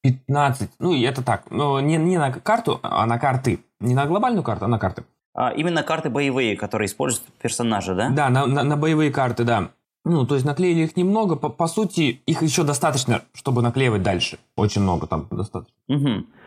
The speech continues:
Speaker 2: Слушай, вот смотри, как раз меня вот это вот очень интересовал меня вот момент.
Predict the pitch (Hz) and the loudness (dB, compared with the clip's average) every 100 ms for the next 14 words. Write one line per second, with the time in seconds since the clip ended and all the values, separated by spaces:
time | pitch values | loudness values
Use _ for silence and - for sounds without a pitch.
0 | - - 185 123 110 160 190 131 120 123 | -10 -4 0 0 -2 -2 -2 0 -2 -2
1 | 110 120 143 156 135 123 120 131 131 127 | 0 0 0 -2 -4 -2 -2 0 -2 -2
2 | 131 123 131 113 95 92 85 92 101 85 | -2 -2 0 0 0 -2 -2 -2 0 -2